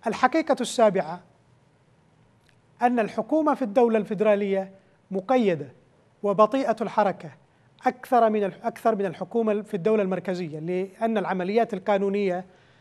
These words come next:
ال-، ال-، الصانعة للقرارات بطيئة في الدولة ال-، ال-، ال-، الفيدرالية الاتحادية، بطيئة بسبب احتياجها إلى توافق، وهو ما يح-، يحد من سرعة التصرف الحكومي.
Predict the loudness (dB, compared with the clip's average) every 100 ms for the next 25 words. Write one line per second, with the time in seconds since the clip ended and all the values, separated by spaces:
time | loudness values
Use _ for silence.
0 | _ _ -14 -8 -6 -4 -6 -8 -12 -4
1 | 2 2 2 -2 -2 -2 0 2 2 2
2 | 0 -12 _ _ _ _ _ _ _ -4
3 | 0 2 2 0 -2 0 0 0 -2 -4
4 | -6 -8 -10 -14 -16 -18 -6 -2 4 4
5 | 4 0 -4 -8 -4 -4 -6 -10 -18 _
6 | _ _ _ _ _ -4 0 4 4 2
7 | 2 4 4 2 0 2 2 4 0 2
8 | 2 4 6 6 4 -4 -6 -16 _ _
9 | _ _ _ _ _ _ _ _ 4 6
10 | 6 4 2 0 -2 -2 -2 -4 -8 -4
11 | -4 0 0 0 -2 -2 0 0 0 -4
12 | -6 -4 -4 -6